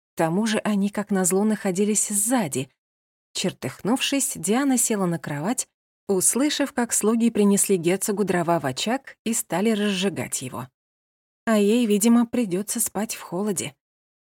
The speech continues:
Придерживая сзади края сорочки, она вышла в его покои,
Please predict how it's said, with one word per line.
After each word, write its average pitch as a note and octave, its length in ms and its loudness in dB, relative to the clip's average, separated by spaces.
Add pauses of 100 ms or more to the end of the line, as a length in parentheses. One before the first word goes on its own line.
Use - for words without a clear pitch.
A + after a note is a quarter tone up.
(280)
Придерживая A3+ 800 2
сзади G3+ 360 2
края F#3 380 0
сорочки, G3 680 -4 (380)
она C#4+ 280 2
вышла A#3+ 360 2
в G#3 40 0
его G3+ 260 2
покои, A#3+ 560 0